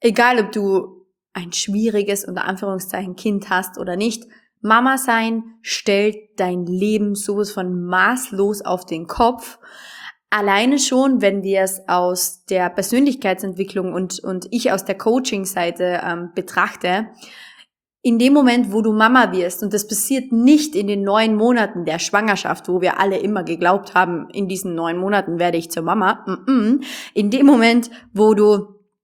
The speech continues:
das erste Mal dein Würmchen siehst und das das erste Mal bei dir am Bauch liegt oder bei der Brust andockt oder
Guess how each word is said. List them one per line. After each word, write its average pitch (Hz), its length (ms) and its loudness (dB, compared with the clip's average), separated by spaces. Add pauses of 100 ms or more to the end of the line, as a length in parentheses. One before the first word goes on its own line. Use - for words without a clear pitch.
(320)
das 220 180 0
erste 247 360 0
Mal 214 420 4
dein 202 380 0
Würmchen 226 460 0
siehst 220 520 -4
und 196 160 -4
das 208 120 -4
das 208 200 -6
erste 226 340 0
Mal 202 320 2
bei 202 140 0
dir 202 360 0
am 190 140 -2
Bauch 226 280 4
liegt 190 340 -6
oder 190 180 -2
bei 190 100 -6
der 196 80 0
Brust 254 420 -2
andockt 185 540 -2
oder 185 340 2